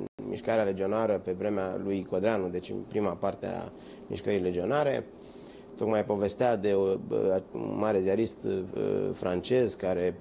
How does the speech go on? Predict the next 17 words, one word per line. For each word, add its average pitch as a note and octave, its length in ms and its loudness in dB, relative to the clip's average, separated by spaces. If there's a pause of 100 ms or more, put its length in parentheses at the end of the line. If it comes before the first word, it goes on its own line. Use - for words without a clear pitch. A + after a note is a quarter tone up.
uh, - 60 -2
a G2 600 0
venit G#2 160 0
și G#2 80 -2
a F#2+ 40 2
luat G2+ 140 4
interviul G2 640 2
lui, G2+ 160 -2 (220)
uh, G2 140 0
Zelea G2+ 280 2
Codreanu A2+ 600 2 (540)
și, - 320 -6 (140)
uh, F2+ 400 2 (240)
acela G#2 300 4
ziarist F#2+ 400 2 (240)
francez G2 420 0
care, F#2 380 2